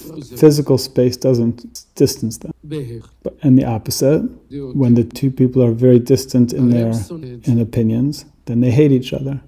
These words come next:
And even if they're close in physical space,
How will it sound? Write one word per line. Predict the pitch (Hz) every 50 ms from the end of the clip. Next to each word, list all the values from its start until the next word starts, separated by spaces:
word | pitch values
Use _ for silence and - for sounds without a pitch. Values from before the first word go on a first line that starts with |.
| - 156 - _ -
And | 143 120 113 117 120
even | - 135 131 127 131 131
if | 123 123 -
they're | - 123 120 120
close | 127 131 143 139 127 123 123 120 - -
in | 127
physical | 120 - 151 147 143 139 135 - 127
space, | - - 147 156 123 123 123 123 - - -